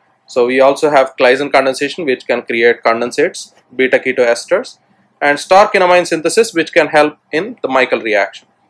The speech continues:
So mainly these reactions are generally used to alter the carbon skeleton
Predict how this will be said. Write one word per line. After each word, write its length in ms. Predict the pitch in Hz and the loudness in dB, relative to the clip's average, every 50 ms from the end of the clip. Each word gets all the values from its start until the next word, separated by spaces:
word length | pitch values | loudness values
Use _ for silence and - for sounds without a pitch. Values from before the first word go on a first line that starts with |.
| _ _ _ _ _ _ _ _ | _ _ _ _ _ _ _ _
So 280 | - 170 160 156 143 | 0 4 4 4 4
mainly 540 | 151 165 190 220 262 277 247 202 175 147 156 | 4 4 4 4 4 2 0 0 0 0 0
these 320 | 151 - 175 190 208 175 | 0 -2 -4 -4 -2 0
reactions 500 | 170 170 170 170 175 175 - - 196 175 | 2 4 6 6 6 4 2 -2 -2 2
are 140 | 175 165 143 | 2 2 2
generally 400 | 135 147 147 156 180 190 190 180 | 2 0 0 0 0 -2 -2 0
used 320 | 156 151 156 165 160 - - | 0 0 0 0 -2 -4 -2
to 100 | 156 113 | 0 2
alter 340 | 123 135 147 151 - 170 | 4 4 4 4 2 0
the 140 | 156 - 123 | 0 0 -2
carbon 380 | - - 135 135 135 - 135 - | 0 2 2 2 2 0 -4 -6
skeleton 420 | - - 113 113 110 - 165 220 | -4 -4 -4 -4 -4 -4 -8 -10